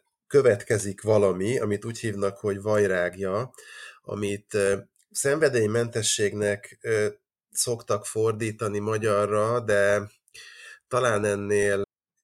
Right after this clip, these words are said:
jobban tetszik, vagy, vagy jobban megfelelőnek érzem azt, amit a, ö, buddhisták használnak, ez a, a középpontban való maradás, vagy a nem kibillenés, az egyensúlynak a nem elvesztése. Ugye itt erre a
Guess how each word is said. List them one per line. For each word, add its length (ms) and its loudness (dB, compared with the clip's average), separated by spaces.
jobban 600 2
tetszik, 460 -2
vagy, 240 -2
vagy 120 -2
jobban 360 0
megfelelőnek 680 0
érzem 320 -2
azt, 240 -6
amit 280 -8
a, 300 -2
ö, 320 -2
buddhisták 600 -4
használnak, 640 -2
ez 160 -4
a, 320 0
a 640 -2
középpontban 960 2
való 360 2
maradás, 840 -2
vagy 160 -8
a 60 0
nem 220 0
kibillenés, 800 -2
az 120 -6
egyensúlynak 800 -2
a 200 -6
nem 180 -4
elvesztése. 720 -6
Ugye 160 -6
itt 200 -6
erre 440 -2
a 120 -6